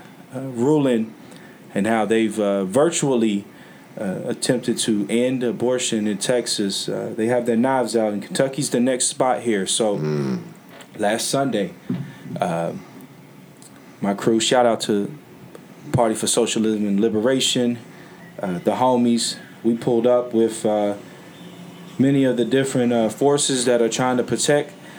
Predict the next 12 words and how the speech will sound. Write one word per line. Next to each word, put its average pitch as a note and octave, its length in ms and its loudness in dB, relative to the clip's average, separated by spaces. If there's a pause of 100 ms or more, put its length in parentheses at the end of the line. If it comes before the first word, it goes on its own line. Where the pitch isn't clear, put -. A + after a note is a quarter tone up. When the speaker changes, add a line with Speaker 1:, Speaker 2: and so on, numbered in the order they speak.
(220)
Speaker 1:
uh, G#2+ 360 -2 (360)
women's B2 340 0
reproductive B2 600 0
rights B2+ 420 -4 (340)
in B2 140 2
this B2 220 2
town, C3 360 0 (120)
persons A#2 460 0
who A#2+ 120 -2
can A#2 140 2
get A#2+ 180 0
pregnant. B2+ 420 0